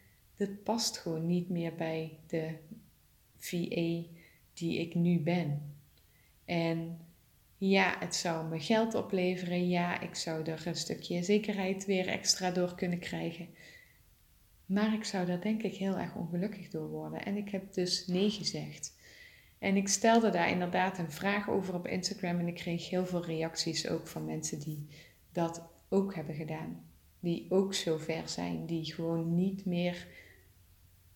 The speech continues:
settelen for less. Ik gooi hem er nog maar een keer in. Dus ik hoop dat ik je inspireer om daar ook eens naar te kijken. Hoe is jouw leven nu?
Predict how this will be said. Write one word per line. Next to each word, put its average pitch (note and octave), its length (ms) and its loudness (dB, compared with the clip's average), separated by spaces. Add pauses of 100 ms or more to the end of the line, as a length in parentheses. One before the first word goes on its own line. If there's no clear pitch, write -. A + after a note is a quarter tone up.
settelen E3 500 2
for E3 220 -2
less. - 580 -2 (120)
Ik F#3 160 -6
gooi F3 220 0
hem F3 80 2
er F3 60 0
nog F3 200 -2
maar F3 140 0
een F3 80 0
keer F3 220 -4
in. E3+ 240 -6 (880)
Dus G#3+ 160 4
ik A3 120 4
hoop A#3 500 6
dat A3 140 4
ik A3 100 2
je - 120 -2
inspireer G#3 960 4
om G3 200 2
daar G3 380 0
ook G#3+ 240 2
eens G3+ 180 0
naar D#3+ 220 -4
te - 180 -14
kijken. D#3+ 460 -4
Hoe F#3+ 360 2
is - 240 0
jouw E3+ 140 2
leven F3 440 4
nu? F3+ 400 4